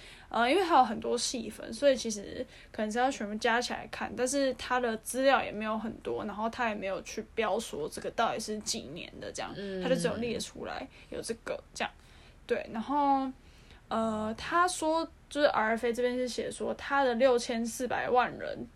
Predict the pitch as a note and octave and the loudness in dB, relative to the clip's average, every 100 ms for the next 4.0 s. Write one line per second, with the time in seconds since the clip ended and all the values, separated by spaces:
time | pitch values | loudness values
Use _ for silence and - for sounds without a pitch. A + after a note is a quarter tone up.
0 | - - A#3+ A#3+ - D#4+ E4+ D#4+ G#3+ A3 | -20 -2 2 2 0 0 2 2 2 2
1 | B3+ A#3 F3+ - - C3 A3 G3 D3 - | -2 -2 -6 -8 -8 -6 -6 -4 -6 -4
2 | C#4+ A#3+ A#3+ A#3 A#3 C4 C4 A3 A3 F#3 | -4 -4 -4 -4 2 6 6 6 2 0
3 | F3 A3+ A3+ A3 G#3+ G#3 A3 A3+ A#3 - | -4 -6 -6 -4 -2 -2 -4 -4 -6 -8